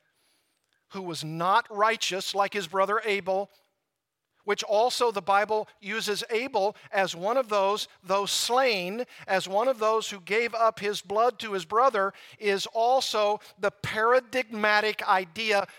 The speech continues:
of the righteous man. And Cain is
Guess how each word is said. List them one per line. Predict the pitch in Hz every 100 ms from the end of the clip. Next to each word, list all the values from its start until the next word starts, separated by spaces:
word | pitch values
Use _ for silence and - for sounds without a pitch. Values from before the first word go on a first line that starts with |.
| -
of | 220 190 165
the | 185
righteous | 180 196 - 180 -
man. | 175 139 98 _ _ _ _ _ _ _ _ _ _ _ _ _ _ _ _ _ _ -
And | 175 156
Cain | 233 220 214 202 - -
is | 208 190 175 -